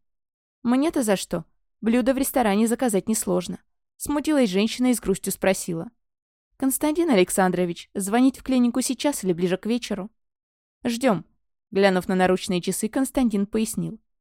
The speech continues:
«Матвей скоро привезёт вирусолога. Хочу проконсультироваться у профильного специалиста».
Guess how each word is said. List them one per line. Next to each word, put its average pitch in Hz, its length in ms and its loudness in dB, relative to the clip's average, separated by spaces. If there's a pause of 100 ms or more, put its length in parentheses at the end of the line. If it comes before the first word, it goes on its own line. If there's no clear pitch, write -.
(500)
«Матвей 247 420 4
скоро 254 340 0
привезёт 214 460 -2
вирусолога. 190 640 -2 (240)
Хочу 233 280 0
проконсультироваться 233 840 0
у 220 40 -2
профильного 208 480 0
специалиста». 190 720 -4